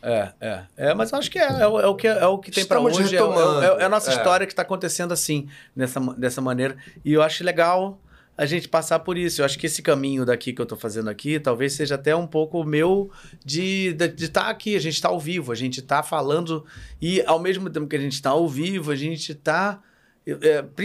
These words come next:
Speaker 1: principalmente, é, dando voz a histórias que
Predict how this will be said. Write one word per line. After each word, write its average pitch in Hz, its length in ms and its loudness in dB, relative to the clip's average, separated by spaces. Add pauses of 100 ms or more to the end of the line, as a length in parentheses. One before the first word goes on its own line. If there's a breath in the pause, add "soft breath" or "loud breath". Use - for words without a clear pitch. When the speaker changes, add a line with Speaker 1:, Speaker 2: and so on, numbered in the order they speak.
(240)
Speaker 1:
principalmente, 160 800 0 (280 loud breath)
é, 139 640 0
dando 208 400 2
voz 170 560 2
a 175 100 2
histórias 175 920 0 (840)
que 202 340 -4